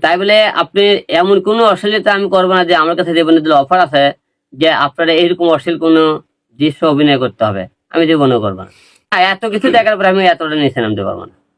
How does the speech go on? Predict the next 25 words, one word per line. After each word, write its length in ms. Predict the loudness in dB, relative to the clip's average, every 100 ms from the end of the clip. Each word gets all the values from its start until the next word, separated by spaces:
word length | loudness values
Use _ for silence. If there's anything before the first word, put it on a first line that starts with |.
| _ _
কারণ 300 | -4 -2 -2 -2
সিনেমা 300 | 0 2 2
হলে 140 | 2 4
দুই 140 | 4
দিনের 220 | 4 2 0
জন্য, 140 | -2 0
সিনেমা 280 | 0 2 2 0
আজ 100 | -2
আছে 140 | -2 0
কালকে 300 | -2 -2 -4
নাই। 160 | -4 -8 _ _ _ _ _
তো 40 | -2 0
আমি 120 | 0
সারা 220 | -2 -2 0
জীবনে 220 | 0 2
মানুষের 280 | 2 0 -2
যে 80 | 0
ভালোবাসা 420 | 2 2 2 2 2
অর্জন 180 | 0 -2
করেছি, 240 | -2 2 0
একটা 140 | -2 -8
সিনেমার 380 | -2 0 2 0
জন্য 140 | -2
সারা 180 | 0 0
আমার 200 | 0 0